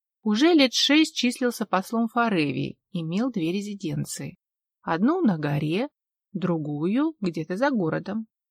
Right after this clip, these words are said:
Говорили, что у него изворотливый ум, красота божественного предка и амбиции почтенной прародительницы.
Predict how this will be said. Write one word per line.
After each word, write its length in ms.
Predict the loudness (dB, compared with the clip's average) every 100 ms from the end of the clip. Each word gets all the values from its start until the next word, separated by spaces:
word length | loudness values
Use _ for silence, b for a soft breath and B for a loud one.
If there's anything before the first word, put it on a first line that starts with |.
| _ _ _ 0
Говорили, 480 | 6 8 8 8
что 220 | 6 4 2
у 40 |
него 320 | 2 2 0 0
изворотливый 800 | -2 -2 -2 -2 -4 -4 -4 -6 -2
ум, 340 | 0 2 0 -6
красота 460 | -4 -2 0 4 6
божественного 720 | 6 4 0 -2 -2 0 0
предка 420 | 0 0 0 -4
и 280 | -4 -4 -4
амбиции 640 | 0 2 2 2 2 0 -2
почтенной 720 | -2 -4 -2 -2 -2 -2 -6
прародительницы. 1120 | -4 -2 -2 -4 -6 -6 -6 -8 -10 -14 -16